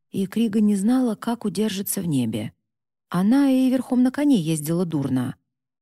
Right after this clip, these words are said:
Сармат поднялся, вскинул морду и расправил крылья. Их даже в полном размахе не сжимала базальтовая зала.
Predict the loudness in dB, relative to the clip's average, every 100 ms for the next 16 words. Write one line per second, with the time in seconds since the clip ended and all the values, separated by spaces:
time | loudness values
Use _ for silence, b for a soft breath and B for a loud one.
0 | _ -4 0 0 0 -4 -2 -2 0 -2
1 | -2 -4 -4 _ _ -12 -6 -2 -2 -2
2 | -2 -2 -2 0 0 0 -4 _ -4 -2
3 | 0 -2 -6 -6 -4 -4 -6 -4 -2 -2
4 | -2 -6 -8 _ _ _ _ _ -2 0
5 | 0 -4 -14 -20 _ -6 -2 -2 -4 -4
6 | 2 2 2 -2 -2 -2 0 2 0 -2
7 | -6 -6 -8 _ _ _ -2 -2 0 -2
8 | 0 0 0 -2 -2 -4 -2 -4 -4 -6
9 | -4 -4 -4 -4 -4 -6